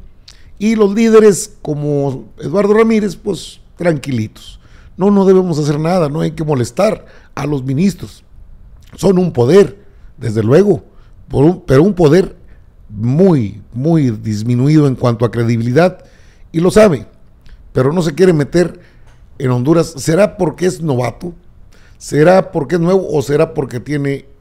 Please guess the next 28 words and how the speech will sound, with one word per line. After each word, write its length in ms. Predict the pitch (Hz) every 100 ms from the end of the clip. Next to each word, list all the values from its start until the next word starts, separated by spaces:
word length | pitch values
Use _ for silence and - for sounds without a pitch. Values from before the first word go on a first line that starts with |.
| _
otros 340 | 147 123 123 107
intereses? 600 | 107 117 110 98 - - - - - - -
Tome 240 | 208 180
usted 220 | 127 160
la 80 | 156
decisión, 400 | 131 117 185 180
decida. 380 | - 135 156 165
Yo 240 | 151 196 208
le 280 | 160 143
comento 480 | - - 156 180 170
que 140 | 151 175
esto 360 | 180 190 190 - - - - -
es 160 | 160
bastante, 680 | 135 - 147 135 147 139 - - - - -
eh, 400 | 135 123 120 120 117
lamentable 640 | 135 151 147 180 131 - - - - - -
por 220 | - 123 113
parte 500 | 143 - 143 135 - - -
del 680 | 117 139 139 - 123 127 123
líder 400 | - 139 147 135
de 80 | 117
la 100 | 123
bancada 500 | 120 113 147 143 135
de 120 | 117
Morena 480 | 123 131 165 160 147 - - -
en 140 | 127 123
el 80 | 113
Senado. 380 | 117 101 95